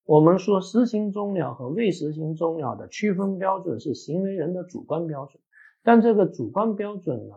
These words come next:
它不能超过构成要件的极限。张三准备杀人，杀完人之后碎尸一百零八块，刚刚碎到七十二块被抓了。大家觉得这是实行终了的未遂还是未实行终了的未遂？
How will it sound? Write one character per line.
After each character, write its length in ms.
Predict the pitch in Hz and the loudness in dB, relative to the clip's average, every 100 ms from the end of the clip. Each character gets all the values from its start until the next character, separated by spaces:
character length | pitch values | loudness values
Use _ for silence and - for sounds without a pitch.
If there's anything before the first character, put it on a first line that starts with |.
| - | -10
它 120 | 147 | -10
不 280 | - 240 190 | -6 0 2
能 200 | 127 139 | 0 -6
超 280 | - 175 175 | -6 -4 -2
过 200 | 175 131 | -4 -4
构 260 | - 226 | 0 0
成 260 | 143 113 127 | -2 -6 -6
要 220 | 180 170 | -4 -6
件 320 | 160 226 - - | -4 -4 -4 -12
的 120 | 98 | -16
极 260 | - 92 | -14 -18
限。 220 | 92 - - _ _ _ _ _ | -16 -18 -20 _ _ _ _ _
张 240 | - 240 226 | 6 8 8
三 260 | 214 220 | 4 -2
准 240 | 202 117 104 | -4 -6 -2
备 160 | 180 | -2
杀 260 | 160 - 185 | -2 -2 -2
人， 240 | 156 117 - | -2 -6 -8
杀 280 | - 233 | -2 0
完 160 | 233 214 | 0 0
人 240 | 185 185 | 2 2
之 120 | 180 190 | 0 -2
后 180 | 180 | 0
碎 340 | 147 - 226 175 | 0 0 2 2
尸 300 | - 180 214 | 0 -4 -2
一 100 | 202 | 0
百 260 | 165 120 | 2 0
零 160 | 107 131 | 0 -6
八 220 | 151 147 | -4 -4
块， 260 | 156 135 - | -4 -8 -4
刚 240 | - 214 220 | 2 4 4
刚 180 | 208 208 | -2 -2
碎 220 | 226 185 | 0 2
到 160 | 156 | 2
七 260 | 139 - 214 | -2 -6 -6
十 160 | 196 202 | -4 2
二 200 | 214 165 | 2 2
块 180 | 175 | -2
被 220 | 135 151 117 | -2 -4 -4
抓 180 | 117 101 107 | -6 -6 -8
了。 100 | _ | _
大 160 | - 190 | 0 2
家 180 | 185 180 | 2 0
觉 220 | 180 127 | -2 -2
得 120 | 147 160 | -2 -4
这 100 | 151 | -6
是 140 | 156 | -6
实 240 | - 190 | -6 -4
行 200 | 202 185 180 | -2 -2 -4
终 200 | 190 190 | -4 -4
了 140 | 156 | -4
的 80 | 113 110 | -6 -4
未 200 | 196 160 | 0 0
遂 220 | - 135 | -2 -10
还 160 | 135 | -10
是 100 | 131 143 | -8 -4
未 220 | 202 214 | 0 0
实 200 | - 127 | -2 -8
行 200 | 127 120 | -10 -12
终 220 | 123 120 | -12 -8
了 140 | 107 | -8
的 100 | 90 | -8
未 160 | 95 92 | -12 -18
遂？ 180 | - | -20